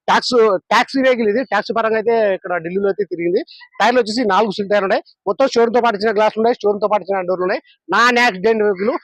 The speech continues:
ఇప్పుడు ప్రస్తుతం వచ్చేసి గ్లాస్ అయితే, ఫ్రంట్ గ్లాస్ అయితే బ్రేక్ అయితే అయింది. అన్న వాళ్ళకు కూడా నేను చెప్పినాను, అన్న ఫ్రంట్ గ్లాస్ అయితే ఇప్పుడు ప్ర-, ప్రస్తుతం వచ్చేసి షోరూమ్, షోరూమ్ గ్లాస్ ఉంది, కానీ ఇప్పుడు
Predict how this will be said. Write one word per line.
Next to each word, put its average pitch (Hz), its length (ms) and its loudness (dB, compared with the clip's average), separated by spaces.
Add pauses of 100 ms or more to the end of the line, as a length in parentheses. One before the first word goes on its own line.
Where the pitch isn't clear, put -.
(180)
ఇప్పుడు 220 240 0
ప్రస్తుతం 233 360 0
వచ్చేసి 220 240 -4 (260)
గ్లాస్ 202 280 2
అయితే, 220 200 -2
ఫ్రంట్ 180 220 -4
గ్లాస్ 196 200 -2
అయితే 196 100 -4 (100)
బ్రేక్ 180 240 -2
అయితే 175 160 -2
అయింది. 175 220 -2 (340)
అన్న 151 100 -4 (100)
వాళ్ళకు 185 200 0
కూడా 180 180 -2
నేను 147 140 -6
చెప్పినాను, 165 380 -4
అన్న 175 160 -4 (160)
ఫ్రంట్ 160 240 -2
గ్లాస్ 180 220 0
అయితే 196 140 0 (540)
ఇప్పుడు 170 160 -2 (100)
ప్ర-, 151 300 -2
ప్రస్తుతం 214 320 -4
వచ్చేసి 190 220 -2 (120)
షోరూమ్, 185 260 -2 (240)
షోరూమ్ 190 240 -2
గ్లాస్ 202 300 0
ఉంది, 208 160 0 (500)
కానీ 220 220 2
ఇప్పుడు 226 180 0